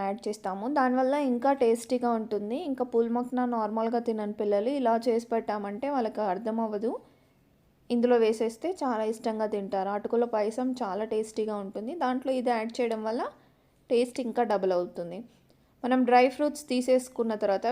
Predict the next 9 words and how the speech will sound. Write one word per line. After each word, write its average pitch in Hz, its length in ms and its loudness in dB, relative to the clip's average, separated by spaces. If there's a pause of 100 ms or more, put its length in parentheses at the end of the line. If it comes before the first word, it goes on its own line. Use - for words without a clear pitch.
వేగిపోయిన 214 480 0
తర్వాత 190 220 -4 (100)
ఈ - 20 -2 (100)
పూల్ 240 240 0
మక్న 247 320 0
అదే 220 140 -2 (120)
గీలో 220 280 0 (120)
వేసేసుకొని 208 600 -2
ఒక 226 240 -4